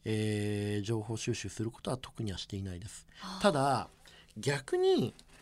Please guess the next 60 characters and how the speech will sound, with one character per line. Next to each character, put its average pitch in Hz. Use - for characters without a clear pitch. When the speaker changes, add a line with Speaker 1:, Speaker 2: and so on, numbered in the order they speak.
Speaker 1:
こ 120
う、 -
僕 131
ら 208
の 147
場 104
合、 104
ま 104
あ、 -
例 147
え 139
ば、 107
車 127
会 123
社 101
の 95
広 107
告 110
考 110
え -
な 98
き -
ゃ -
い -
け 98
な 92
い 90
と -
か、 101
Speaker 2:
は 196
い。 175
Speaker 1:
人 139
事 101
の 101
会 104
社 98
の 110
こ 104
う 98
ブ 107
ラ 107
ン 110
デ 104
ィ 107
ン 107
グ 101
を 92
考 104
え 107
な 98
き 90
ゃ -
い 92
け -
な 87
い 85
と -
か、 98
Speaker 2:
は 202
い。 175